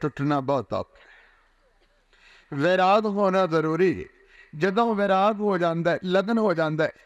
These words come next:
ਵੈਰਾਗ ਦਾ ਅਰਥ ਹੈ ਸਭ ਕੁਝ ਗੁਰੂ ਨੂੰ ਵੈ ਕਰ ਦੇਣਾ। ਆਖੋ ਸਭ, ਸਭ ਕੁਝ ਅਰਪਣ ਕਰਕੇ ਰਾਗ ਦੁਆਸ਼ ਤੋਂ ਰਹਿਤ ਹੋ ਜਾਣਾ, ਯਾਨੀ ਸਾਰਾ ਕੁਝ ਅਰਪਣ ਕਰਕੇ ਰਾਗ ਦੁਆਸ਼ ਤੋਂ ਰਹਿਤ ਹੋ ਜਾਣ ਦਾ ਨਾਂ ਵੈਰਾਗ ਹੈ।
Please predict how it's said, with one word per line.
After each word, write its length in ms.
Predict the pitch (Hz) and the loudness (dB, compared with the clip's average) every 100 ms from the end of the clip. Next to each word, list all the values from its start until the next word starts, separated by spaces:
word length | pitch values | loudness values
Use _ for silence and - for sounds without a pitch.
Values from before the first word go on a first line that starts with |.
| - | -14
ਵੈਰਾਗ 560 | 170 196 196 202 220 226 | -4 0 2 2 2 2
ਦਾ 260 | 233 233 - 208 | 0 0 0 0
ਅਰਥ 260 | 226 220 | 0 -4
ਹੈ 200 | 220 247 | -2 -2
ਸਭ 400 | 240 - 202 220 | -2 -4 0 0
ਕੁਝ 260 | 247 247 220 | -2 -6 -6
ਗੁਰੂ 340 | 190 202 214 | -4 0 2
ਨੂੰ 220 | 220 233 202 | 2 0 2
ਵੈ 280 | 190 196 | 0 0
ਕਰ 260 | 202 202 185 | 0 -2 -2
ਦੇਣਾ। 420 | 180 175 170 165 - - _ _ _ 175 | -2 -2 0 -2 -6 -16 _ _ _ -6
ਆਖੋ 160 | - - | -6 -12
ਸਭ, 160 | - - - _ _ _ _ _ _ - - _ _ _ | -10 -10 -10 _ _ _ _ _ _ -20 -20 _ _ _
ਸਭ 280 | - 196 220 | 0 2 2
ਕੁਝ 280 | - 254 247 - | 0 0 0 -2
ਅਰਪਣ 340 | 190 196 233 226 | -2 -2 -2 -2
ਕਰਕੇ 520 | 208 208 214 240 254 | 0 0 0 -2 0
ਰਾਗ 340 | 208 175 190 | 2 0 0
ਦੁਆਸ਼ 440 | 202 202 185 190 196 - | -2 0 0 0 -2 -2
ਤੋਂ 140 | 226 | -2
ਰਹਿਤ 360 | 190 190 233 233 | 2 2 0 0
ਹੋ 140 | 202 | -2
ਜਾਣਾ, 340 | 135 127 120 117 - _ _ _ _ 175 | -2 -4 -4 -8 -10 _ _ _ _ -4
ਯਾਨੀ 460 | 190 214 247 262 | -2 0 0 -2
ਸਾਰਾ 680 | 226 - - 180 196 226 247 | -4 -8 -2 0 2 2 0
ਕੁਝ 300 | 240 240 - - 185 | -2 -6 -6 -4 -2
ਅਰਪਣ 380 | 202 - 233 233 | -2 -2 -2 0
ਕਰਕੇ 520 | 202 202 214 233 247 | 0 -2 -2 -2 -2
ਰਾਗ 420 | 208 175 180 202 | 0 0 0 -2
ਦੁਆਸ਼ 520 | 208 185 185 190 180 | -2 0 0 0 -2
ਤੋਂ 180 | - 240 | -2 0
ਰਹਿਤ 440 | 190 170 170 208 214 | 0 0 0 -2 -2
ਹੋ 280 | 190 170 | 0 0
ਜਾਣ 300 | 170 170 170 | 0 0 0
ਦਾ 160 | 165 170 | 0 0
ਨਾਂ 240 | 160 160 | 0 -2
ਵੈਰਾਗ 480 | 156 147 143 147 143 | 0 -2 -2 -2 -4
ਹੈ। 220 | 127 160 | -2 -2